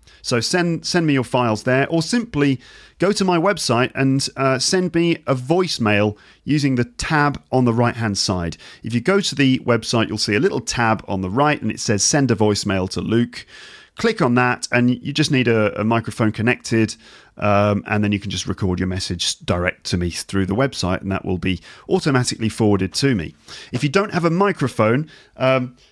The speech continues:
you might need to think about how you're gonna record your voice. It makes a, a huge difference, actually. If, if your voice is recorded clearly without too much background noise, um, then it just makes it much more pleasant to listen to. So try to focus on recording it in the right way.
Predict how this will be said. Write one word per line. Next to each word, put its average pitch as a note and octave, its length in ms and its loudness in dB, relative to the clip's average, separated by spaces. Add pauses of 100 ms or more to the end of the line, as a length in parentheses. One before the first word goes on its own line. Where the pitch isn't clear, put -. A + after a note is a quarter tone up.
you C3+ 140 -4
might D#3+ 160 0
need D3+ 140 -4
to D#3 80 -4
think E3 260 0
about C3 400 0
how D3+ 140 2
you're C#3 160 4
gonna C3 160 4
record A#2 400 0
your G#2+ 80 2
voice. A2 420 2 (1400)
It D#3+ 120 0
makes E3 200 0
a, D#3+ 100 2 (140)
a C#3 60 2
huge D#3+ 320 2
difference, E3 400 0
actually. B2+ 400 0
If, - 300 -4
if - 180 -2
your C#3 240 4
voice D#3+ 260 2
is C#3+ 140 -2
recorded B2+ 400 2
clearly E3 400 0
without C3+ 320 -2
too C#3+ 160 0
much A2 160 -6
background C3 460 -2
noise, D#3 420 0 (520)
um, B2+ 500 0
then B2+ 520 2
it - 220 0
just - 220 -2
makes B2+ 180 2
it G2 80 -2
much B2 160 0
more A#2 80 2
pleasant A#2+ 380 -2
to A#2 80 -4
listen C3 260 0
to. A#2 300 2 (260)
So - 160 0
try G3 300 2
to F3 180 0
focus D#3+ 360 0
on D3 140 4
recording C#3+ 420 2
it - 140 0
in A#2 100 0
the A2+ 80 4
right G#2+ 220 2
way. A#2+ 180 2